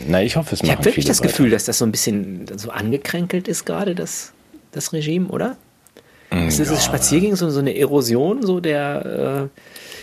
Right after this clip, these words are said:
Speaker 2: die haben ja schon sehr früh gesagt, es gab, es gibt ja diese Bewegungsforscher. Ich dachte immer, das wären so Sportwissenschaftler. Nee, das sind Leute, die sich beschäftigen mit politischen Bewegungen und die haben schon im Sommer,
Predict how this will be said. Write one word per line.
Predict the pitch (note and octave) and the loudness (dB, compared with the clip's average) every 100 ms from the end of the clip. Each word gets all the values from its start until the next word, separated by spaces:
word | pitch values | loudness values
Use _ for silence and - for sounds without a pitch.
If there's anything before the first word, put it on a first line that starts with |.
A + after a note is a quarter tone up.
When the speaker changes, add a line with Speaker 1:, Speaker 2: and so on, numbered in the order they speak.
| - | -8
Speaker 2:
die | A2+ | -2
haben | C#3 | 2
ja | D#3 | 2
schon | - C#3+ | 2 2
sehr | B2 C3+ | 2 0
früh | - D3 | 2 2
gesagt, | B2+ A#2 F#3+ F#3+ | 4 2 0 -2
es | - | -2
gab, | B2 - | -2 -2
es | - | -4
gibt | - C#3+ | 0 0
ja | |
diese | A2 G#2+ | 0 2
Bewegungsforscher. | G2+ F#2 B2 G2 - - C#2+ - - | 2 2 2 0 -2 -4 -4 -6 -10
Ich | - | -6
dachte | - G#2+ | -4 -4
immer, | G2 | -4
das | G2 G2 | -4 -4
wären | G2+ F#2+ | -2 0
so | |
Sportwissenschaftler. | F#2+ - G#2+ - F#2+ F#2+ - F2+ - G2 | -2 -2 -4 -2 -6 -6 -8 -8 -6 -2
Nee, | G#2+ | -2
das | B2 | -2
sind | B2 A#2 | -4 0
Leute, | E3+ - | 0 0
die | A#2 | -2
sich | A#2 | -6
beschäftigen | - - A#2 - A#2 | -6 -6 -4 -2 -2
mit | G#2+ | -2
politischen | - F#2 - - | 0 -2 -2 -2
Bewegungen | D3+ C#3+ E3 | 0 0 -2
und | C3+ | -4
die | A#2+ | -6
haben | B2 | -8
schon | C#3 C#3 | -6 -6
im | - G2 G2 | -4 -4 0
Sommer, | F#2+ C#3 A3 | 0 2 0